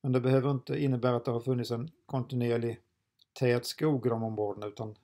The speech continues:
det räcker med att det funnits en, en kontinuitet av träd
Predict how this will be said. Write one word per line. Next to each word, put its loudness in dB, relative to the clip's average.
det -4
räcker -2
med 0
att -6
det -12
funnits -4
en, -10
en -10
kontinuitet -4
av -4
träd -4